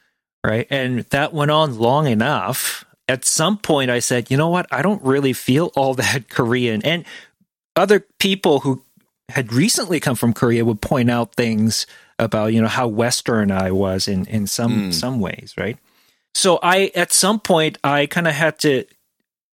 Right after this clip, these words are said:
Speaker 1: let go of this tension between, "Okay, I have to be either Korean or Canadian."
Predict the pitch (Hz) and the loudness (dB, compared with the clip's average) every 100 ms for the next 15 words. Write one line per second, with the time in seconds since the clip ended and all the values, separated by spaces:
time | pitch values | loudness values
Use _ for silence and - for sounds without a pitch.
0 | _ _ _ _ _ - 123 131 156 - | _ _ _ _ _ -4 0 0 -4 -2
1 | 147 151 - - 143 127 120 123 - - | 0 2 0 0 -2 -2 -2 0 0 -4
2 | - 175 190 - 107 98 104 - 123 110 | 0 2 2 0 0 2 0 2 0 0
3 | - 131 120 113 110 - 135 117 - 123 | 0 2 2 2 0 -2 -2 -2 -2 -2
4 | 135 165 185 - 127 120 - 143 160 165 | 0 -2 -2 -4 -2 -4 0 0 2 0
5 | 139 - 131 113 110 107 104 107 - 117 | -2 -2 0 2 2 0 0 -2 0 2
6 | 107 95 87 92 | 2 0 -4 -6